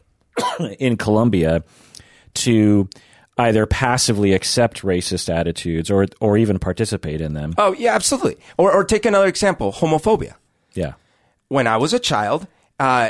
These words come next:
Speaker 2: up, I mean, I moved when I was fifteen. All the way up until that point in Colombia, absolutely, it was not okay to be gay.
Speaker 1: Yeah.
Speaker 2: It, it was wrong societally, religiously, everything.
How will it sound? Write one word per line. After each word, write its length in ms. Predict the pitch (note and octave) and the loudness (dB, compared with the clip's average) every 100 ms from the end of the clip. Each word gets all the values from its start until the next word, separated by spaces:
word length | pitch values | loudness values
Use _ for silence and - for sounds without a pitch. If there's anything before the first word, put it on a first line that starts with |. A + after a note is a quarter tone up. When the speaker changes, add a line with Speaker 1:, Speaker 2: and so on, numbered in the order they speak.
| - B2+ | -4 -4
Speaker 2:
up, 200 | F3+ F#3 C3 | -2 -2 -4
I 60 | C#3 | 0
mean, 180 | D#3+ C#3+ | 2 2
I 140 | D#3 | 2
moved 260 | F#3+ G3 D3+ | 2 0 0
when 140 | C#3+ | 0
I 80 | C3+ | 2
was 160 | C3 - | 0 0
fifteen. 480 | C3 - A#2+ C#2+ - _ _ E3+ | -4 -4 -6 -8 -16 _ _ 2
All 180 | G#3 | 4
the 80 | A#3 | 4
way 160 | A3+ G#3 | 4 2
up 140 | F#3+ | 2
until 280 | F#3+ F3+ E3+ | 0 0 0
that 220 | C#3+ A#2 | 0 -2
point 360 | - A#2+ D3 - - | -2 -2 -2 -4 -4
in 160 | C3+ | -4
Colombia, 540 | B2+ - G#2+ A#2+ E3 A3+ _ _ _ _ _ - | -4 -4 -2 -2 -4 -8 _ _ _ _ _ -4
absolutely, 1120 | B3 D4+ C#4 - - F#3 D#3 B3 D4 D#3 D3+ | -2 0 0 0 2 2 2 0 2 0 2
it 60 | E3+ | 2
was 240 | E3+ D3+ | 0 -4
not 400 | F3 G3 C4 - C#3 | -4 0 2 2 0
okay 240 | - C#3 | 0 0
to 100 | A2 | 0
be 140 | G#2 | -2
gay. 220 | F#2 E2 - - - | -6 -10 -14 -20 -8
Speaker 1:
Yeah. 240 | - C#3+ A#2 | 0 2 0
Speaker 2:
It, 60 | - | 0
it 100 | E3+ | 0
was 200 | D#3 A#2+ | 0 2
wrong 240 | E3 F3 | 2 2
societally, 800 | E3 C#3 - D#3+ F3 F3+ F3+ F3 | 2 0 0 2 2 2 2 2
religiously, 760 | C#3 C3 F3 F#3 F3+ - F3+ E3 | 2 2 2 0 -2 -2 -2 0
everything. 560 | E3+ F#3 D3 - - | 0 2 0 -2 -16